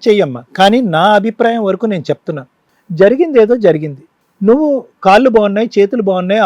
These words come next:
ఆరోగ్యంగా ఉంది, భగవంతుడు ఆయుష్ ఇచ్చాడు, నీకు ముప్పై ఐదో, ముప్పై ఏడు సంవత్సరాలు, నీకు కరెక్ట్గా క్రిటికల్ జంక్చర్, నీ పిల్లలు ఎదిగేటటువంటి భవిష్యత్తుకు సంబంధించినటువంటి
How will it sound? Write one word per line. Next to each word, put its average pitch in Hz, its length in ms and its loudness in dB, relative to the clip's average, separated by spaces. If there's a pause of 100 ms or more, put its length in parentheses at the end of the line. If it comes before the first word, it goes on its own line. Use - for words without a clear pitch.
ఆరోగ్యంగా 190 540 0
ఉంది, 143 140 -8 (100)
భగవంతుడు 233 480 2
ఆయుష్ 180 320 -2
ఇచ్చాడు, 139 300 -2 (100)
నీకు 226 220 -4
ముప్పై 185 220 -4 (280)
ఐదో, 202 120 0 (140)
ముప్పై 170 220 -4
ఏడు 147 160 -2
సంవత్సరాలు, 156 480 -2
నీకు 117 140 -18 (380)
కరెక్ట్గా 302 540 -2 (140)
క్రిటికల్ 294 460 0 (140)
జంక్చర్, 170 400 -2 (480)
నీ 196 100 0 (180)
పిల్లలు 254 320 2 (160)
ఎదిగేటటువంటి 208 720 -2 (160)
భవిష్యత్తుకు 202 580 -2
సంబంధించినటువంటి 180 640 -6